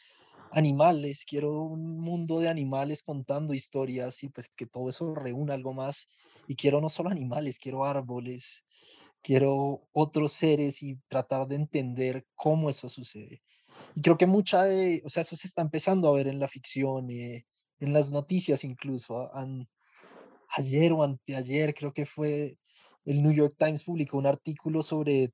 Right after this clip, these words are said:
tres perros salvajes hembras en África que hicieron un recorrido inmenso. Y está contado un poquito al, a la manera de, de cómo yo narro a Ronco, una tercera persona que ve,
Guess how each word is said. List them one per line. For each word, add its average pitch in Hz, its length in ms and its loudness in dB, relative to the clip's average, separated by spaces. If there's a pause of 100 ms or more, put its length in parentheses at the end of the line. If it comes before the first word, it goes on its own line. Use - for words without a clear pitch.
tres 135 560 -6
perros 151 440 2
salvajes 139 800 0
hembras 143 460 0
en 135 120 -6
África 135 440 -4
que - 100 -14
hicieron 131 320 -8
un 139 80 -8
recorrido 127 500 -6
inmenso. 131 640 -8 (420)
Y 160 80 4
está 151 220 8
contado 170 360 2
un 175 80 -2
poquito 165 640 -4 (500)
al, 156 480 -4
a 151 80 -2
la 143 120 4
manera 143 480 0
de, 147 580 -6 (140)
de 135 120 -8
cómo 143 240 -2
yo 139 140 2
narro 156 300 6
a 123 40 2
Ronco, 120 540 -10 (340)
una 147 200 4
tercera 143 480 4
persona 147 420 -2
que 147 200 -6
ve, 143 360 -2